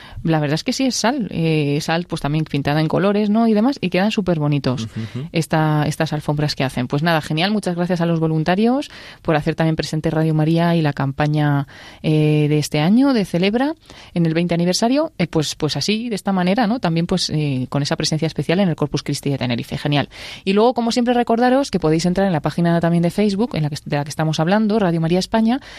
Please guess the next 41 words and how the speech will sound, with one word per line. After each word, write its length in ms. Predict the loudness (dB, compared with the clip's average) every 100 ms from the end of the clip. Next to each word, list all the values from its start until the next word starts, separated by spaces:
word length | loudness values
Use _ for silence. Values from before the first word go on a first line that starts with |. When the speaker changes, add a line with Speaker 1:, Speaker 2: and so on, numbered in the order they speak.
| -10
Speaker 1:
para 180 | -2 2
ver 140 | 2 2
los 140 | 0
últimos 260 | 2 0 2
programas 380 | 0 2 0
que 80 | 0
se 80 | 0
han 60 | 0
emitido 280 | 0 0
en 60 | 2
directo 360 | 0 0 0 0
Speaker 2:
Ujú. 120 | 0
Speaker 1:
con 160 | -2 -2
imágenes, 720 | 0 0 0 0 0 -2 -10 -18 -20 -20 -20 -6
eh, 100 | -4
aquí. 240 | -2 -4 -2
Es 100 | -2
decir, 240 | -2 -4
además 360 | -4 -2 -2 -2
de 40 |
escucharlo 500 | -4 -4 -2 -2 -2 -4
por 140 | -2
la 120 | 0
radio, 280 | 0 0 0
lo 80 | 0
habéis 180 | -2 -2
podido 260 | 0 2
ver 100 | 0
con 160 | 0 0
imágenes 380 | 0 2 0 0
en 60 |
Facebook 340 | 0 0 0 0
y 120 | 0
el 120 | 2
vídeo 300 | 2 2 2
queda, 280 | 0 0 0
lo 100 | 0
podemos 240 | -2 -2 -2
volver 220 | -2 -4
a 40 |
ver. 140 | -6